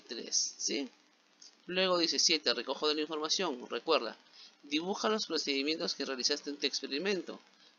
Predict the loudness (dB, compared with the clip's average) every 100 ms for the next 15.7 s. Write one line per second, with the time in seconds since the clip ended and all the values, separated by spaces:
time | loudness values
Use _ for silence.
0 | -6 -2 0 2 2 0 2 6 6 4
1 | -2 -2 -4 0 0 0 0 2 0 0
2 | -6 -2 0 0 0 -2 -4 -6 -4 -6
3 | -8 -16 -20 -16 -8 -4 2 2 2 0
4 | 2 2 0 -4 -20 _ -2 0 0 0
5 | 0 0 0 2 2 4 4 6 4 4
6 | 2 -2 0 0 0 -2 0 0 -2 -14
7 | -20 _ _ -4 0 0 0 0 -2 -4
8 | -4 -2 -2 -4 0 2 4 2 0 -8
9 | -20 _ _ _ _ _ -20 _ 2 4
10 | 4 2 0 2 2 2 2 2 -2 -4
11 | -2 -2 -2 -2 0 0 0 -2 -6 -12
12 | _ _ _ _ _ _ -4 -2 -2 -4
13 | _ _ _ -8 -4 -2 0 2 2 2
14 | 4 4 4 4 4 2 2 2 2 0
15 | 0 0 2 2 0 -4